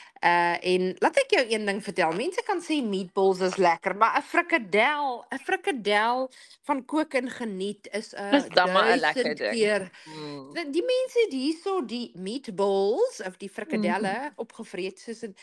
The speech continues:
Speaker 1: ek weet nie, het jy my, ehm, het jy my reel gesien op Instagram?
Speaker 2: Nee, ek het nie.
Speaker 1: Annemie, gaan, weet jy wat nie, ek raak nou 'n klein bietjie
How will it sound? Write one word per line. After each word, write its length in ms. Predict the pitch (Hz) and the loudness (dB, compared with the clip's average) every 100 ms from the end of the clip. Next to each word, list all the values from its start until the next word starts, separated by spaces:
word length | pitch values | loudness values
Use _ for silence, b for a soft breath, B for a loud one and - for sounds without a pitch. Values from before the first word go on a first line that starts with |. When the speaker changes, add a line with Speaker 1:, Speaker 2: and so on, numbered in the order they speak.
| B | B
Speaker 1:
ek 120 | - 214 | -10 -6
weet 140 | 294 | -4
nie, 120 | 302 | -4
het 120 | 233 | -6
jy 100 | 233 220 | -4 -4
my, 300 | 208 196 - | -2 -2 -2
ehm, 300 | 170 175 175 | -4 -4 -8
het 100 | - | -10
jy 60 | 190 | -6
my 140 | 196 | -4
reel 320 | 190 202 262 269 | -2 0 0 0
gesien 320 | - 226 226 | -4 -10 -8
op 100 | 202 | -8
Instagram? 520 | 247 269 254 160 147 - _ _ _ _ - | -10 -6 -6 -4 -8 -12 _ _ _ _ 2
Speaker 2:
Nee, 340 | 330 392 349 | 4 6 6
ek 300 | 226 170 269 | 4 2 0
het 260 | 247 294 - | 0 0 -6
nie. 340 | 165 110 - _ | -8 -10 -16 _
Speaker 1:
Annemie, 280 | 240 285 311 | -8 -6 -6
gaan, 220 | 302 285 - 262 | -8 -12 -14 -10
weet 140 | 302 | -8
jy 60 | 330 | -6
wat 100 | 339 | -6
nie, 80 | 311 | -8
ek 160 | 277 | -8
raak 160 | 294 294 | -6 -6
nou 120 | 302 | -6
'n 40 | 269 | -6
klein 240 | 262 262 | -6 -6
bietjie 640 | 226 254 240 220 214 196 | -8 -10 -8 -8 -10 -12